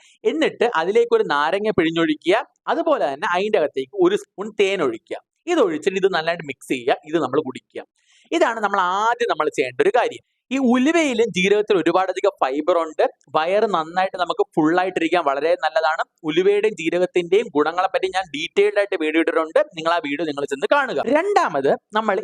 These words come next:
എന്ത് പാനീയം കുടിക്കണം? ചില ആൾക്കാർ രാവിലെ എണീറ്റ് ചായ കുടിക്കണം, കോഫി കുടിക്കണം, അങ്ങനെയൊക്കെ ഉള്ളതുണ്ട്. നിങ്ങൾ ചായയും കോഫിയും മാക്സിമം അവോയ്ഡ് ചെയ്യുക. നിങ്ങൾ മാക്സിമം കുടിക്കേണ്ടത് ഒരു കട്ടൻ ചായ കുടിക്കാൻ നോക്കുക. കട്ടൻ ചായയിൽ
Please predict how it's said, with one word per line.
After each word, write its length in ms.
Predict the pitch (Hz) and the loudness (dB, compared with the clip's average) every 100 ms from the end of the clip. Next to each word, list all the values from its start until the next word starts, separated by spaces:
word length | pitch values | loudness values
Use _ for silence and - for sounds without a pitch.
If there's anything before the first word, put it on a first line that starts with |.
| 196 | 0
എന്ത് 280 | 196 240 262 247 | -2 0 0 0
പാനീയം 420 | 170 147 143 127 156 | 0 -2 -4 -2 0
കുടിക്കണം? 340 | 180 165 127 - _ _ - | 0 -2 -8 -12 _ _ -2
ചില 120 | 285 302 | 0 2
ആൾക്കാർ 260 | 220 196 196 202 | 0 0 2 2
രാവിലെ 280 | 170 160 180 170 | 2 0 -2 -4
എണീറ്റ് 220 | 156 170 - | 0 -2 0
ചായ 240 | 160 156 165 156 | 0 0 0 0
കുടിക്കണം, 380 | 139 - 139 139 - | 0 -2 -4 -2 0
കോഫി 260 | 160 160 180 | 0 2 2
കുടിക്കണം, 320 | 151 139 147 160 | 2 0 0 0
അങ്ങനെയൊക്കെ 300 | 180 180 175 | -2 -2 0
ഉള്ളതുണ്ട്. 340 | 151 135 123 156 240 | 0 -2 -2 -4 -2
നിങ്ങൾ 160 | 240 277 - | 0 0 0
ചായയും 380 | 214 233 269 - | -2 -2 -4 -2
കോഫിയും 280 | 165 139 208 185 | -2 0 -2 -2
മാക്സിമം 420 | 160 175 - 226 135 | -2 -4 -4 -2 0
അവോയ്ഡ് 320 | 131 143 131 | 2 0 -2
ചെയ്യുക. 280 | 123 156 302 _ _ _ _ | 0 0 0 _ _ _ _
നിങ്ങൾ 180 | 285 359 320 | -2 0 0
മാക്സിമം 440 | 202 196 - 180 185 190 - | -2 -4 -4 -2 -4 -10 -8
കുടിക്കേണ്ടത് 520 | 180 170 220 147 131 214 - _ _ 302 | -6 -2 -2 0 0 -2 -4 _ _ -2
ഒരു 80 | 339 285 | 0 0
കട്ടൻ 260 | 233 - 277 | -2 -2 0
ചായ 120 | 226 190 | 2 2
കുടിക്കാൻ 240 | 143 135 127 | 0 -2 -4
നോക്കുക. 200 | 117 131 - | -8 -6 -4
കട്ടൻ 260 | 208 349 349 | 0 0 2
ചായയിൽ 300 | 269 214 175 | 2 2 0